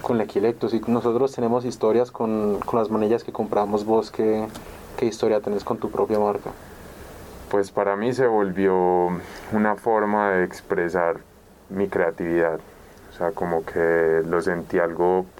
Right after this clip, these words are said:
Speaker 2: que de inicio la uso, o sea, es una marca que también está diseñada para mí.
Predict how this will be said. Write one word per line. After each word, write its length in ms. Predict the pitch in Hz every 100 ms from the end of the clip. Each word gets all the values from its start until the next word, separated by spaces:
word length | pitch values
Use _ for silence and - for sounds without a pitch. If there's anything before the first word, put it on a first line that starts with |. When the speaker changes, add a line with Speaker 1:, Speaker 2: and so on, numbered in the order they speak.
| -
Speaker 2:
que 160 | 92 80 - -
de 220 | 87 87 90
inicio 460 | 90 101 123 131 117 - 95
la 160 | 85
uso, 420 | 85 101 92 - 82 - -
o 20 |
sea, 220 | - 85
es 100 | 82
una 140 | 85
marca 500 | 92 87 - 92 90 -
que 120 | 95
también 360 | 85 80 82
está 220 | 82 - 90
diseñada 440 | 85 85 82 80
para 240 | 85 85
mí. 200 | 80 82